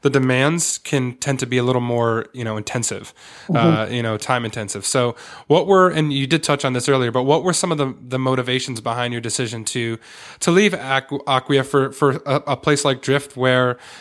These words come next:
Speaker 1: you know, there might be more demands on your time and, and, and being a mom? Like, was that,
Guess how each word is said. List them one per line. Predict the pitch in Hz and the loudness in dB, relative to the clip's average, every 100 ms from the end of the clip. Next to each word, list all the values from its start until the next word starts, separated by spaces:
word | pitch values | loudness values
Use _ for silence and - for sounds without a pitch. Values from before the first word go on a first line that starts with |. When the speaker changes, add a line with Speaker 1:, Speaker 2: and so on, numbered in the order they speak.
| - | -6
Speaker 1:
you | 131 | 0
know, | 127 123 | 2 2
there | 131 | 0
might | 127 131 143 135 | 0 0 0 -2
be | 131 127 | -2 -2
more | 120 120 123 120 120 117 - | -2 -2 0 0 0 -2 -6
demands | 123 120 123 120 | -6 -4 -2 -2
on | 123 | -2
your | 117 | -4
time | 117 123 123 120 117 | -4 -2 0 -2 -4
and, | 110 107 | -8 -10
and, | 110 113 110 117 | -10 -10 -10 -10
and | 117 | -10
being | 113 123 120 | -4 -4 -4
a | |
mom? | 117 120 120 120 | 0 2 2 0
Like, | 117 | -2
was | - 117 | -2 2
that, | 135 143 143 | 2 2 -2